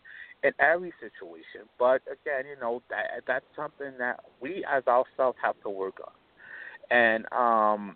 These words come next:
I have to say this too. We as, we as black, black men and women, we have to support each other more. Let's stop. It's, it's easy to put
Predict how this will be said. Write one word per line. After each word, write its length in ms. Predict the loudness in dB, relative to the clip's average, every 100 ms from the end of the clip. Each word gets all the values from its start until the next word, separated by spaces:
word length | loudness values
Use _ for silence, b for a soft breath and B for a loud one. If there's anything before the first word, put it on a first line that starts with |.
| -2
I 100 | 0 2
have 140 | -2 -4
to 80 | -2
say 120 | 2
this 160 | 4 2 _ -6
too. 240 | -4 -4 _ _ _ _ _ _ _ -20 0
We 220 | 4 6
as, 180 | 6 2 -2 -20 -8
we 120 | -2 -2
as 100 | -2 2
black, 200 | 4 4 2 0 -2
black 240 | 2 2 0 -16 -10
men 220 | -10 -10 _ _ b b -10
and 100 | -4
women, 320 | -4 -4 -8
we 80 | -8 -2
have 140 | -2
to 60 | -2 -8
support 340 | -4 -2 -2
each 220 | -4 -8 -6
other 180 | -6 -8 -6
more. 380 | -2 -2 -4 -8 B B B 2
Let's 220 | 2 2 -14 -2
stop. 320 | 2 2 -2 -12
It's, 100 | -18 _ -18
it's 120 | -18 _ -20
easy 340 | -16 -14 -16 -18 -16 -10
to 520 | -10 -8 -8 -6 -8 B B _ B B B
put 140 | 0